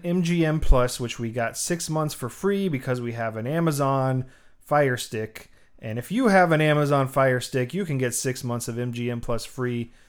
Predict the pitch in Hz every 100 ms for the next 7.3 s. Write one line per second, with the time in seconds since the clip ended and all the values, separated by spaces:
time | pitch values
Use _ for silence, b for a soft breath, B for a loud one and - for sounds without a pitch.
0 | b - 110 151 190 185 175 b - 120
1 | 123 175 208 170 170 160 151 143 135 135
2 | 123 117 107 101 - - - b b b
3 | b b - 123 117 117 110 104 107 156
4 | 208 208 190 185 b b b b b b
5 | - 226 226 202 185 165 139 131 196 190
6 | 175 170 - - - - 131 127 123 120
7 | 117 113